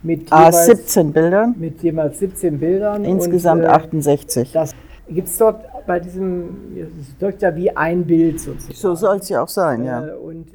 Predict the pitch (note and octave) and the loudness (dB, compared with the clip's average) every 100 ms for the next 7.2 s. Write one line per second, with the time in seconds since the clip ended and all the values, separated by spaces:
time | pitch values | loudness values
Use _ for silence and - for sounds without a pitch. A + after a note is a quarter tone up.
0 | - F3+ A3 G3 C4 G#3+ G#3 A3 F#3+ F3+ | -14 -12 -12 -10 -6 -4 -6 -6 -6 -6
1 | A3 C4 B3 - E3 C3+ B2+ C3 - D3 | -8 -8 -10 -8 -6 -6 -8 -10 -10 -8
2 | C#3+ F3 C#3 C#3 F3+ A3+ A3+ G3+ F#3 F3+ | 4 8 8 6 4 2 -2 -6 -6 -6
3 | F#3+ E3 F#3+ D#3 D3+ D#3+ F#3+ F#3 E3 D3 | -10 -10 -2 0 0 -4 -12 -16 -8 -4
4 | A2+ B2+ - - F#3 F3+ G#3 D#3+ D#3+ F3+ | -4 -4 -10 -6 -4 -2 0 0 -2 -4
5 | - E3 D#3+ E3+ D#3+ D#3+ E3+ E3 E3 F#3+ | -4 -2 -2 -4 -6 -4 -6 -2 -4 -4
6 | F3+ F3+ F3 - D#3 E3 _ D3 B2+ - | -6 -6 -8 -10 -16 -16 _ -8 -8 -10
7 | A#2 | -18